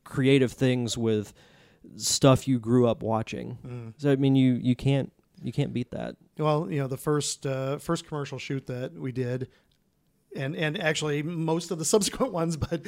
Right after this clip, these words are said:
Speaker 2: never forget the first one because I'm out on a beach directing a stormtrooper. And then we went to a, uh, play, uh, you know, this, uh, I don't know, consider,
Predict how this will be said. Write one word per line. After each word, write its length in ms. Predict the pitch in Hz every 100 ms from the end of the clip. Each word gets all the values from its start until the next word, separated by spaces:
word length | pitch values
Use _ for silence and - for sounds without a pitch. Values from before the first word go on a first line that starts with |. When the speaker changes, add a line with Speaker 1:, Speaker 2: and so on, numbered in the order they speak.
| - -
Speaker 2:
never 240 | - 175 170
forget 240 | 151 160
the 60 | 139
first 260 | 196 208
one 120 | 143
because 420 | 139 143 139 143 - - -
I'm 80 | 143
out 160 | 165 202
on 80 | 165
a 40 |
beach 360 | 135 170 180 -
directing 280 | 151 160 147
a 40 |
stormtrooper. 640 | - 151 139 131 113 135 - _ _ _ _ _ -
And 120 | 156
then 140 | 156 156
we 320 | 156 151 156
went 380 | 165 143 156 170 _ _
to 640 | - 160 143 143 139 139 170 _ _ _ _
a, 360 | 151 131 131 147
uh, 320 | 143 131 - -
play, 540 | - 160 135 143 139 -
uh, 260 | 123 120 123
you 60 | 123
know, 120 | 113
this, 340 | 120 - -
uh, 240 | 131 120 120 117 131
I 40 | -
don't 160 | 110
know, 160 | 107 107 117 -
consider, 400 | 117 113 107